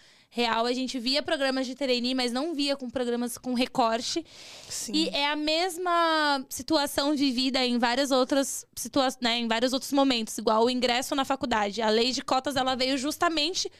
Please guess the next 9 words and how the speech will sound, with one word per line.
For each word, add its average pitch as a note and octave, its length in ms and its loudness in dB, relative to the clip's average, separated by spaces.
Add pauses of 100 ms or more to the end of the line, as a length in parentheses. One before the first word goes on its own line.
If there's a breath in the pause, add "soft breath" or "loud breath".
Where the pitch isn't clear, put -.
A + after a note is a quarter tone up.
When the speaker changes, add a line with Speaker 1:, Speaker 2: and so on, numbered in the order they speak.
(220 soft breath)
Speaker 1:
pra A#4+ 200 2
dar B3+ 120 2
essa C4 140 -2
oportunidade, D4+ 720 0
porque C4+ 300 0
Speaker 2:
Uhum. A3 160 0
Speaker 1:
se D4 80 2
não C#4+ 220 2
tivesse, C#4 720 -2